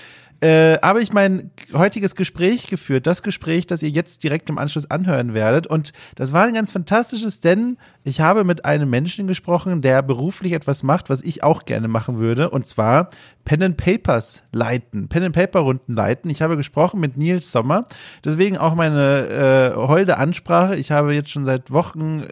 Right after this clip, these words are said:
äh, diverse Pen and Paper Regelheftchen und Bücher herumliegen und, ähm, mache mich jetzt so halbherzig auf die Suche nach einer Gruppe und, ähm, wie ich dann an den Nils gekommen bin, das war nämlich dann, dann doch noch mal ein bisschen Zufall, das erzähle ich in der Folge. Es war ein wunderbares Gespräch.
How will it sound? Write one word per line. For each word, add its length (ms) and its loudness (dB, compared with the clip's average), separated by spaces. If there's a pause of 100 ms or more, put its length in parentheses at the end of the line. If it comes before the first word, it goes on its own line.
äh, 240 -4
diverse 560 0
Pen 180 -4
and 140 -4
Paper 460 0 (380)
Regelheftchen 800 0
und 140 -4
Bücher 720 -2
herumliegen 840 0 (440)
und, 380 0
ähm, 520 0
mache 220 0
mich 160 -2
jetzt 160 -8
so 100 -2
halbherzig 540 -2
auf 160 -4
die 80 -12
Suche 300 -6
nach 100 -4
einer 220 -6
Gruppe 500 -4
und, 400 -2
ähm, 340 2 (400)
wie 120 0
ich 120 -2
dann 160 4
an 140 -2
den 120 2
Nils 280 0
gekommen 320 0
bin, 140 -2
das 100 -2
war 160 4
nämlich 180 -2
dann, 200 -2
dann 160 0
doch 160 -4
noch 120 -4
mal 100 -2
ein 60 -4
bisschen 240 -6
Zufall, 300 -2
das 160 -2
erzähle 340 -4
ich 80 -2
in 120 -6
der 100 -2
Folge. 340 0
Es 140 -4
war 100 2
ein 280 -2
wunderbares 560 0
Gespräch. 540 -4